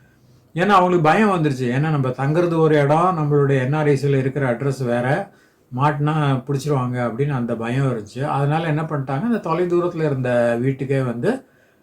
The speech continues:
தன்னுடைய என் ஆர் ஐ சியை மாத்தின்ட்டாங்க. ஆனா ஸ்கூல்ல என்ன சொன்னாங்கன்னா, "இது பாரும்மா, இதுக்கு வந்து ஒரு முப்பது மாசம் ரூல் ஒண்ணு இருக்கு." நீங்க வந்து இந்த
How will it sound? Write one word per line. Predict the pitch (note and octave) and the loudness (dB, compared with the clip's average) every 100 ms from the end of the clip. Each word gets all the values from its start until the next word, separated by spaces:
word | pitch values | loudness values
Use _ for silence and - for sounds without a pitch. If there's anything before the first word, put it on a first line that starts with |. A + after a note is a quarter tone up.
| _ - | _ -4
தன்னுடைய | C#3 C3+ C3 | 0 2 2
என் | B2+ | 2
ஆர் | C#3+ | 2
ஐ | C3+ A#2+ | 0 -2
சியை | B2+ C#3+ | 0 0
மாத்தின்ட்டாங்க. | C#3 A#2+ C3 C3+ A#2+ G2+ G2 A2+ D#3+ - _ _ _ _ _ _ _ _ _ _ - | 0 0 -2 -4 -6 -10 -8 -6 -6 -10 _ _ _ _ _ _ _ _ _ _ -6
ஆனா | D#3+ G#3 C4 - | 0 2 0 -2
ஸ்கூல்ல | - - A#3+ B3+ | -12 -2 0 2
என்ன | E3+ F3+ E3+ | 2 0 -4
சொன்னாங்கன்னா, | D#3 D3+ D3+ D#3+ | -2 0 0 0
"இது | C#3+ D3+ | 0 2
பாரும்மா, | D#3 C#3+ C#3+ D#3+ | 0 2 0 0
இதுக்கு | C#3 C#3 | 0 0
வந்து | C3+ C#3 E3 | 0 0 2
ஒரு | C#3+ A#2+ | 2 2
முப்பது | B2+ C3+ G3+ F3+ | -2 0 0 0
மாசம் | D3+ F3 G3 G3 D#3+ | 0 -2 -2 -2 2
ரூல் | D3 F3 F3 | 4 4 4
ஒண்ணு | C#3+ C3 B2 | 2 2 0
இருக்கு." | A2+ B2 G#2 _ _ _ _ _ _ _ - | -2 -6 -8 _ _ _ _ _ _ _ -10
நீங்க | B2+ C#3 C3+ | -2 2 2
வந்து | C3+ D3+ E3 | 2 2 2
இந்த | C3+ B2+ | 2 -2